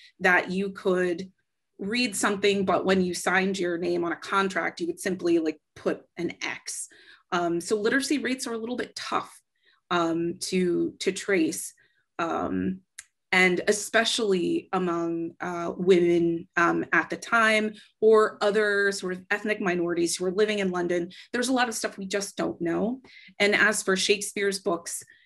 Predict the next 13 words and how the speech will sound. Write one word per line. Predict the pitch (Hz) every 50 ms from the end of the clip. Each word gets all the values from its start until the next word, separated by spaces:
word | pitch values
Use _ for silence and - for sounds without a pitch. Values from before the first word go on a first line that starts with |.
| _ _ -
that's | 185 202 202 208 - -
another | 220 220 226 233 247
one | 220 214 190
that's | 185 - - - - -
really | 190 190 180 175
difficult, | 175 - 202 196 - 190 190 - 196 190 - - - - - -
um, | 180 175 170 180 190
to | 185 - -
know | 226 269 269 226
because | 202 208 196 208 196 196
we | - 196 185 190
don't | - 202 196 202 196 -
have | - - - 190 185 180 180 175 180 180